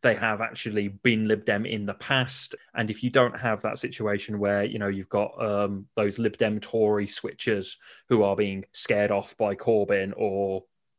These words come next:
or whatever, and, like, maybe Brexit isn't as much as a, uh, of a kind of dividing line in those areas, maybe,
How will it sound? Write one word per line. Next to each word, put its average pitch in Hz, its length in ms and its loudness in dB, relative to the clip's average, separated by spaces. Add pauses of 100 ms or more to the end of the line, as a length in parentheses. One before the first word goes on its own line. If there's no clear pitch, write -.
(160)
or 110 120 -4
whatever, 101 540 0 (340)
and, 98 360 0
like, 101 160 -2
maybe 98 240 -4
Brexit 101 420 -6
isn't 110 220 -8
as 104 100 -8
much 110 240 -8
as 104 140 -4
a, 98 260 -2
uh, 104 300 -2
of 104 100 -4
a 95 400 -4
kind 98 160 -8
of 104 160 -6
dividing 101 560 -2
line 95 300 -6
in 95 80 -6
those 95 240 -4
areas, 104 440 0
maybe, 101 480 -2